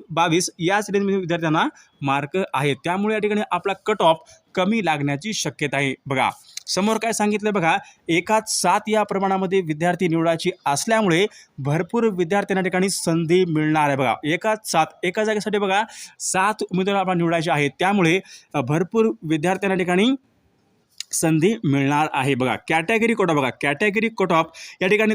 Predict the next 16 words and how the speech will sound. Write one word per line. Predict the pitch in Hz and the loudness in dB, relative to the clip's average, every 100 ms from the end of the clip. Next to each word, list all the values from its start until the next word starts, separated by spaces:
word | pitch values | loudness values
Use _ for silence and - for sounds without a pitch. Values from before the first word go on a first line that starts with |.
| - | -2
खूप | - 233 - | -2 -2 0
कमी | 196 165 165 175 _ - | 2 4 2 0 _ -2
लागण्याची | 143 143 143 151 170 190 190 | 0 2 2 0 0 -2 -4
शक्यता | - 135 147 139 | -4 -4 -4 0
आहे. | 131 | 0
बघा | 120 107 - | 0 -2 -4
कॅटेगरी | - 143 196 196 | -4 -2 0 0
कट | 202 202 | 0 0
ऑफ | |
जो | 196 | 0
आपला | 190 196 | 0 2
असतो | 196 180 - | 0 0 0
ना, | 185 196 - - | -2 -2 -6 -6
एससी, | 147 147 - 196 196 | -2 -2 0 -2 0
एसटी, | 165 - 180 | -2 -2 0
ओबीसी, | 175 147 160 160 156 | 0 0 0 2 0